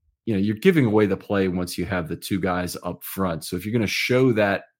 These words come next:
you're going to do that, you have to go through with it, and then you may as well be as heavy as possible. And they were. They had seven offensive linemen,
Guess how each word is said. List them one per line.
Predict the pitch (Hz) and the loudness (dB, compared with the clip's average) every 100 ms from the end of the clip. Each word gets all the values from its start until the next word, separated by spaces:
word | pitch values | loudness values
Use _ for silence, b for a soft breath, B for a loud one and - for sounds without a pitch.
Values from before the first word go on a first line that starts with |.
| _ | _
you're | 90 | -4
going | 85 104 98 | 0 2 2
to | 95 | -2
do | 82 117 98 | -2 0 0
that, | 92 90 - | -2 -4 -6
you | 87 | -2
have | 104 - | -2 -2
to | 90 | -4
go | 90 | -4
through | - 107 | -2 -2
with | 95 87 | -2 -2
it, | 85 | -4
and | 87 85 | -4 -6
then | 87 | -6
you | 85 | -4
may | 87 | -4
as | 82 - | -6 -4
well | 85 | -4
be | 80 82 | -4 -6
as | 73 | -6
heavy | 92 87 | -6 -6
as | 76 - | -8 -6
possible. | 90 82 80 85 | -6 -6 -6 -6
And | 87 | -2
they | |
were. | 101 135 | 2 2
They | 92 | 2
had | 90 | -2
seven | - 117 107 | -2 0 0
offensive | 92 90 76 | -2 -6 -8
linemen, | 90 95 98 82 | -4 0 0 -2